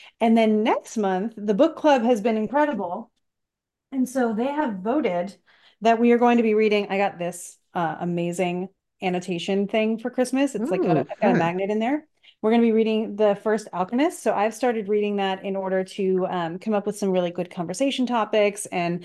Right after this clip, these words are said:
Speaker 1: connect things to things that we've already read before and just, um, provoke some thought if I can, uh, and see how maybe I'll learn from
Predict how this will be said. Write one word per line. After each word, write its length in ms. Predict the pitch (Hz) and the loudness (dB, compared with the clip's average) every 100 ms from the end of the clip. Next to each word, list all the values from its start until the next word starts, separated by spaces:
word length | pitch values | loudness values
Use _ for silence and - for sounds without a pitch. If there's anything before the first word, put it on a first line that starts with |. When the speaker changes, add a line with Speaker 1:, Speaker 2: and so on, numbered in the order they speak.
| - - | -14 -6
Speaker 1:
connect 340 | 247 233 233 - | 4 4 4 -2
things 320 | 226 220 220 | -4 -4 -6
to 100 | 196 | -4
things 200 | 196 185 | -2 -2
that 80 | 170 | -2
we've 120 | 175 | -4
already 220 | 151 156 | -4 -6
read 160 | 151 165 | -10 -10
before 540 | 190 311 294 285 277 | -4 2 6 6 4
and 300 | 196 185 180 | 2 -2 -2
just, 360 | 180 180 - _ - - _ | -6 -10 -12 _ -20 -20 _
um, 320 | 202 180 214 202 - | -10 -8 -10 -16 -4
provoke 320 | 254 220 220 | 0 2 2
some 160 | 233 220 | 0 -2
thought 320 | 220 196 220 | 0 0 0
if 140 | 233 240 | -4 -2
I 100 | 247 | -2
can, 400 | 202 233 277 285 _ - | -2 0 0 -2 _ -4
uh, 200 | 190 175 | 0 0
and 140 | 190 190 | 0 -2
see 280 | - 226 | 0 0
how 340 | 196 214 196 190 | 2 4 2 2
maybe 300 | 185 185 185 | -4 -4 -2
I'll 160 | 175 190 | 0 0
learn 240 | 196 190 | 0 -2
from 360 | 185 185 180 | 0 -2 0